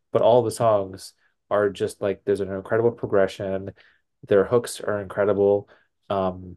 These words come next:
and it's just, uh, little things they put here and there, um,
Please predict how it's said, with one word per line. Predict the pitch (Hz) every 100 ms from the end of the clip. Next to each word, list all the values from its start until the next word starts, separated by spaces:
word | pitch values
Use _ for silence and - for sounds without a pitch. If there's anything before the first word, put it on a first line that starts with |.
| -
and | 113 107
it's | 101
just, | 120 98 - -
uh, | - 101 98 98 98 _ _ -
little | - 113 107
things | 123 113
they | 110
put | 101 - -
here | 110 104
and | 101
there, | 104 104 101 95 _ _ _ _ _ -
um, | 98 95 90 90